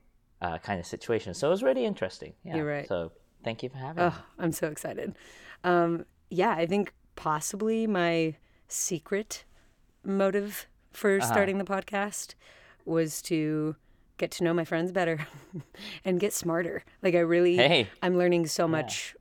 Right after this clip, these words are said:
Speaker 2: from all of my guests. And even when I do solo
Speaker 1: Yeah.
Speaker 2: episodes, to actually find my position on things,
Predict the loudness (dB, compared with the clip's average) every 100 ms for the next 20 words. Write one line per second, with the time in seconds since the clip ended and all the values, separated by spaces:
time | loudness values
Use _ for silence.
0 | -14 -2 0 0 -2 -8 _ _ _ 0
1 | 0 0 -2 0 -2 -4 -12 -8 -2 0
2 | 0 -2 -6 -20 _ _ -2 0 2 2
3 | 0 -2 0 0 4 4 2 0 0 0
4 | 0 -6 -8 _ _ _ _ _ _ -10
5 | -4 -4 -4 -4 -4 -2 -4 -6 _ _
6 | _ -20 -8 -2 0 0 -2 -4 -4 -4
7 | -4 0 0 0 0 2 0 -2 -8